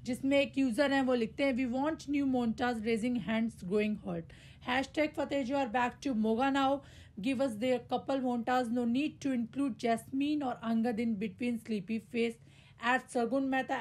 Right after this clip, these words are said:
at Colors T V, at Remiata, hashtag Utaria।" वहीं एक यूजर हैं जो लिखते हैं, "We want only फतेह जो, related montage now।" जल्दी से मतलब आप मोन्टाज जो है बस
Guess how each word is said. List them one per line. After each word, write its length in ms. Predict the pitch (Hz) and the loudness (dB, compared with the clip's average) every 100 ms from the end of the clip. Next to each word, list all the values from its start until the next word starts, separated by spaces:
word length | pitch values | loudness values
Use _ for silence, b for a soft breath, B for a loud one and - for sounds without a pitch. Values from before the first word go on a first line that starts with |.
| 233 | 0
at 120 | 220 233 | 0 2
Colors 320 | 226 247 - | 2 2 0
T 140 | 269 | -2
V, 120 | 254 269 247 220 | -2 -2 -2 -2
at 180 | 208 180 | -4 -2
Remiata, 640 | 208 233 226 240 226 254 269 269 B B B B B - | 0 2 2 2 0 2 0 -2 B B B B B -2
hashtag 640 | 240 254 - 285 262 254 226 | 0 0 0 0 0 -2 -4
Utaria।" 480 | 202 180 165 165 170 B B - | -2 -2 -2 -4 -6 B B -6
वहीं 320 | 180 302 339 | 2 2 4
एक 200 | 320 320 | 0 0
यूजर 320 | 285 247 285 | 0 2 2
हैं 140 | 277 254 | 2 0
जो 100 | 277 | -2
लिखते 280 | 254 - | -4 -4
हैं, 60 | 294 | -4
"We 160 | 247 269 | -2 -2
want 280 | 262 311 320 | -2 -2 0
only 280 | 285 262 262 | 0 2 0
फतेह 360 | - 240 233 208 | -2 -6 -2 -2
जो, 200 | 180 185 | -2 -2
related 460 | 202 254 269 285 269 | 0 0 0 -2 -2
montage 440 | 247 233 233 233 202 | 0 0 0 -2 0
now।" 220 | 214 190 175 | -2 -2 0
जल्दी 320 | 262 262 302 | 0 0 0
से 140 | 302 | 0
मतलब 360 | 277 262 269 254 | -2 -2 0 0
आप 200 | 240 240 | 0 -2
मोन्टाज 480 | 240 226 220 233 220 | -4 -4 -2 -2 -2
जो 120 | 196 | -4
है 100 | 226 | -4
बस 240 | 202 240 | -2 -2